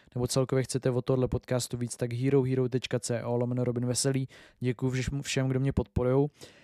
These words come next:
A dvacátého prvního ledna se teda sejdeme ve Vnitrobloku a budeme se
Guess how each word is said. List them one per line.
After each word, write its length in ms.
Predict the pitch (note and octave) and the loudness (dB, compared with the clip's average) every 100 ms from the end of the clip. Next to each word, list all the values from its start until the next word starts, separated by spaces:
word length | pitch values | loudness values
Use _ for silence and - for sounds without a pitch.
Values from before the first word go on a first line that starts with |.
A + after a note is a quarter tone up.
| - - | -14 -2
A 120 | A#2+ | 2
dvacátého 480 | C3+ C#3 F3 F3+ E3 | 4 4 4 4 4
prvního 340 | D#3+ E3 D#3+ | 4 4 4
ledna 260 | D#3 D#3 D3+ | 4 4 2
se 140 | D3 | 0
teda 180 | C#3 C#3+ | 2 2
sejdeme 400 | - C#3 D3+ D3 | 2 2 2 2
ve 120 | C#3 | 2
Vnitrobloku 680 | C#3 D3+ D#3+ D#3+ D#3 D#3+ - | 2 0 4 4 4 2 2
a 100 | D3 | 0
budeme 340 | C3+ C#3 C3+ C#3 | 2 2 2 2
se 340 | C#3 B2+ B2+ | 2 2 2